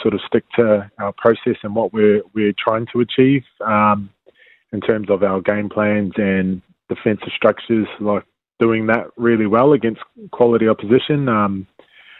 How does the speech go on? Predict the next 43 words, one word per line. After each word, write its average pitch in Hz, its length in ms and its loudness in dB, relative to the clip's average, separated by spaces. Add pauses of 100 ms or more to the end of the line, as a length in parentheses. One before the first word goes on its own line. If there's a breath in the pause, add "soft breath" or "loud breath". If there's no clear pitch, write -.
(440 soft breath)
uh, 104 520 0 (420)
like, 113 320 0
we, 110 580 2 (300)
I 107 80 0
felt 113 260 0
like 107 280 -4
we 101 140 -14
started 117 440 0
really 113 240 2
well 127 360 4
and, 104 360 0
and 107 280 -4
we 107 100 2
were 104 120 4
able 110 140 -2
to - 120 -8
stick - 200 -6
to 123 100 2
that, 127 220 4
and 110 100 -12
we 107 120 -4
had 107 220 0
some 101 160 -18
success - 380 0 (340)
with 117 160 2
it, 151 200 2 (160)
um, 107 420 -4
but 113 140 0
we 110 200 4
sort 107 140 0
of 98 60 -4
just - 180 -4
fell 107 220 4
off. 107 200 2
So 123 120 4
it 110 100 0
gave 135 220 4
us 113 160 0
a, 98 160 -6 (500)
a 104 60 2
clear 113 340 2
picture 113 420 0
of 104 220 2